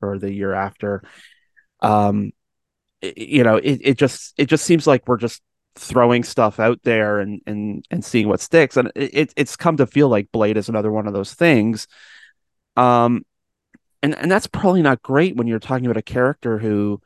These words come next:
while not necessarily important to the comics, is definitely important to the culture. Um, it, it feels a bit wrong that it, it, the, the, that Blade has, this Blade that's coming feels a bit so disposable,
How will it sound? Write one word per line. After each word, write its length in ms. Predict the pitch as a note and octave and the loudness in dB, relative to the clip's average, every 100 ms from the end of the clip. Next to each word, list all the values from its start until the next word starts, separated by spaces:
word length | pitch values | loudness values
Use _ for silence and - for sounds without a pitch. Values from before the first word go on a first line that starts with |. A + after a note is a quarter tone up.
| _ _ _ _ _ _ _ _ _ _ _ _ | _ _ _ _ _ _ _ _ _ _ _ _
while 300 | C3+ D#3 C#3+ | 2 4 6
not 300 | D3+ G3+ F#3+ | 4 2 0
necessarily 840 | F3 D#3+ - F3 F3 D#3 B2+ B2 - _ _ _ _ - | -2 -4 0 2 4 2 2 -2 -8 _ _ _ _ -8
important 460 | C#3+ C3 F3+ C#3+ E3 | -6 -4 -4 -4 -4
to 60 | |
the 100 | A#2+ | -6
comics, 580 | - - C#3 D3 D#4+ - | -8 -6 -2 -2 -2 -4
is 140 | C3+ | -6
definitely 300 | - D3 D3+ | -4 -2 -2
important 380 | C3 - C3+ C3 | -2 -2 -6 -6
to 60 | G#2 | -12
the 80 | - | -14
culture. 720 | - C3+ - - F2+ E2+ - _ _ _ _ _ _ _ | -2 0 0 -6 -10 -10 -14 _ _ _ _ _ _ _
Um, 420 | A#2+ A#2+ A#2 A#2 - | 2 4 4 2 -2
it, 280 | - - _ _ F#2+ G#2 | -10 -20 _ _ _ _
it 440 | G#2 A#2 D3 D3+ C#3 | -18 -10 -2 0 4
feels 320 | G3 E3 - | 4 4 0
a 100 | A2 | -2
bit 260 | A#2+ C3 - _ _ _ _ _ _ - | 2 2 2 _ _ _ _ _ _ -12
wrong 520 | C3+ C#3 C3 B2+ A#2+ | -2 4 6 6 4
that 220 | A2+ G#2 | 0 -2
it, 360 | F2 A#2+ - B2+ - | -6 -12 -12 -16 -18
it, 280 | - E2+ - F#2+ _ _ - | -20 -20 -20 -20 _ _ -20
the, 240 | - B2+ | -10 -8
the, 200 | A2+ B2+ - - | -6 -6 -4 -2
that 200 | A#2 G#2+ | 0 2
Blade 300 | A#2+ A#2+ A#2+ | 2 4 2
has, 240 | A2 - _ - | 0 -4 _ -2
this 180 | D3+ E3 | 2 2
Blade 380 | - C3+ A#2+ A2 | 4 6 6 4
that's 200 | A2+ - | -2 -4
coming 340 | - A#2 G#2 | -4 -2 -2
feels 260 | G#2 G#2+ G2+ | -2 -2 -2
a 40 | |
bit 220 | G#2+ A#2 - | -2 -2 -2
so 160 | G#2+ | -4
disposable, 800 | G2+ - - G2+ G2 G2+ G2 F2+ | -4 -6 -2 -2 -2 -4 -4 -4